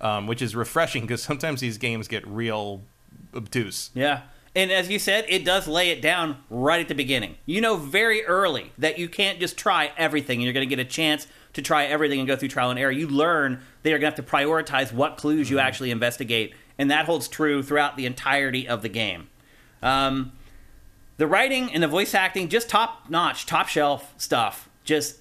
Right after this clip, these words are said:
Speaker 2: both amazing. There's no skip dialogue button. That may bother people. It didn't bother me because, again, I thought the writing and the, the
Speaker 1: Can you
Speaker 2: voice
Speaker 1: skip
Speaker 2: acting
Speaker 1: when you replay?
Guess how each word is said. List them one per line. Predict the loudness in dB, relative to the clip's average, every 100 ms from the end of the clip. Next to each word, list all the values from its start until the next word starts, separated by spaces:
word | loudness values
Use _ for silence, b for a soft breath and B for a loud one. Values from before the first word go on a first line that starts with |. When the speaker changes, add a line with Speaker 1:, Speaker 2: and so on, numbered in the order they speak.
| _ _ _ _
Speaker 2:
both | -2 2 2 2 0
amazing. | 0 2 2 0 0 0 -4 B B 0
There's | 2 4
no | 2
skip | 2 0 2
dialogue | 2 4 4 2 2
button. | 0 0 -4 0
That | 0 0
may | 0 0 0
bother | 0 2 2 2 0
people. | -2 0 0
It |
didn't | 0 2
bother | 2 2 2
me | 2 0
because, | -2 -2
again, | -2 2 2 2
I | 0
thought | 0 0
the |
writing | 2 2 2 0
and | 0 0
the, | 0 0 -2 -10 -10
the | -4
Speaker 1:
Can | 0 0
you |
Speaker 2:
voice | 2
Speaker 1:
skip | 0
Speaker 2:
acting | 0 0
Speaker 1:
when |
you | -2 -2
replay? | -4 -4 -4 -2 -4